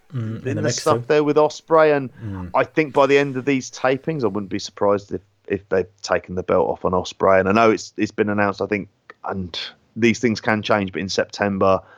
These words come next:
Speaker 1: Yeah,
Speaker 2: Japan
Speaker 1: number two.
Speaker 2: is open to people who've got the work visas and, and work permits.
Speaker 1: I think, I think that's gonna be it with Ospreay. I think it, to be
Speaker 2: Yeah.
Speaker 1: honest, if I, if,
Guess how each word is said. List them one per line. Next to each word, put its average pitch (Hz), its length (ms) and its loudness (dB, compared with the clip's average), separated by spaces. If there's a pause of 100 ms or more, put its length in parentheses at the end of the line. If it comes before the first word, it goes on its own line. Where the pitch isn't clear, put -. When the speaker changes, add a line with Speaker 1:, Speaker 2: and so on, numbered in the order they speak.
Speaker 1:
Yeah, 92 240 -6
Speaker 2:
Japan 90 380 0
Speaker 1:
number 101 140 -2
two. 95 40 -2
Speaker 2:
is 92 160 -4
open 101 340 2
to - 100 -14
people 95 320 -4
who've 95 180 -2
got - 260 -2
the 92 260 2 (340)
work 98 360 2
visas 92 500 -4
and, 87 180 -4
and 90 200 -4
work 90 220 0
permits. 85 520 -4 (680)
Speaker 1:
I - 40 -16
think, 101 200 -12
I 107 120 -8
think 98 160 -6
that's - 160 -10
gonna 98 200 -8
be 95 80 -8
it - 100 -6
with 101 100 -6
Ospreay. - 360 -10
I - 40 -12
think 90 240 -14
it, 92 200 -14 (360)
to 123 100 -2
be 127 80 0
Speaker 2:
Yeah. 139 60 4
Speaker 1:
honest, 123 320 0
if 123 100 -6
I, 123 220 2
if, 113 260 -4